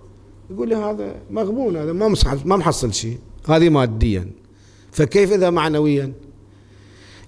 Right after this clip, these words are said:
إذا اليوم أنا أعرف آية قرآنية واحدة،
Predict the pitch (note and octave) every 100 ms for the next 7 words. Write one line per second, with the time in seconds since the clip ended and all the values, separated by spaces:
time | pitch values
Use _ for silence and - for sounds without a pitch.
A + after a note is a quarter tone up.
0 | G3+ A3 B3 A#3 C#4+ D4 C#4+ C4+ C4+ B3
1 | A#3+ A#3+ B3 C4+ B3+ G#3 F#3 E3+ D#3 D#3
2 | C#3+ C3 A#2 A#2 G#2 G#2+